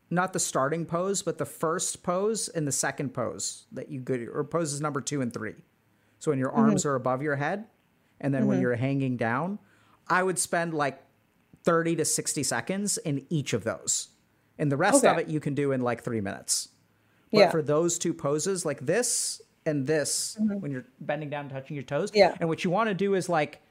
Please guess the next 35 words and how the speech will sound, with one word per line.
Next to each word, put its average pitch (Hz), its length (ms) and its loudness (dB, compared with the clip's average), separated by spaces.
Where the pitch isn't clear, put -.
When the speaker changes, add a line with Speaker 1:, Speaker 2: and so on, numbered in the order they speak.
Speaker 1:
reach 220 340 2
as 240 140 0
high 202 220 4
as 196 140 0
you 180 100 -2
can. 156 320 -2
Reach, 175 260 -4
reach, 196 220 -4
reach, 196 200 -4
reach, 190 220 -6
reach, 180 200 -6
reach, 180 200 -6
reach. 220 400 -4
And 170 140 0
then 165 80 0
when 170 100 -2
you're 156 120 -2
touching 185 320 -2
your 175 100 0
toes, 185 440 0
let 175 200 -2
yourself 180 400 -2
hang. 135 400 -2
With 135 240 -2
each 196 260 -2
exhalation, 180 840 0
Speaker 2:
Mm. 196 440 2
Speaker 1:
I 165 120 2
want 175 240 0
you 175 80 0
to 165 80 0
go, 156 180 0
like, 147 220 0
further 180 720 2
down, 156 720 0